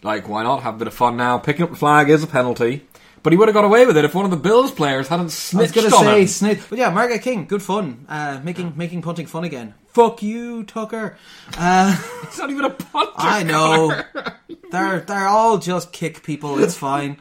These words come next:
Speaker 2: Uh, speaking of losing us, Jeff Fisher, uh, has got confirmed that he's been extended for a two-year extension. Apparently this was signed in the off-season and they've kept it quiet. Uh, yeah,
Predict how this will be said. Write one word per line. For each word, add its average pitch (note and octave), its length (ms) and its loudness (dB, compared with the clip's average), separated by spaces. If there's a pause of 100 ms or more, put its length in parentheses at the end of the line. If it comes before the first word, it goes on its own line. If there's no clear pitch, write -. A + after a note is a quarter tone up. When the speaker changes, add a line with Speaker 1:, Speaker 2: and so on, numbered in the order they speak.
(100)
Speaker 2:
Uh, E3+ 280 0
speaking G#3+ 460 -4
of F3 120 0
losing F3 360 0
us, E3+ 120 -2
Jeff F#3+ 320 -4
Fisher, F#3 460 0
uh, D3+ 340 0
has C3+ 120 -4
got D3 200 -4
confirmed D3+ 640 -2
that D3 240 -6
he's D3 320 -8
been C#3+ 180 -4
extended D3+ 520 -6
for C#3 240 -10
a B2 80 -6
two-year C#3 240 -4
extension. D3 400 -6
Apparently E3 380 -2
this D3+ 220 -4
was C#3+ 180 -6
signed D3+ 320 -4
in C3 60 -8
the C#3 80 -4
off-season C#3+ 520 -4 (220)
and C3 140 -10
they've B2+ 120 -6
kept - 260 -8
it - 100 -18
quiet. E3+ 520 0 (360)
Uh, E3 600 6 (640)
yeah, B3 460 4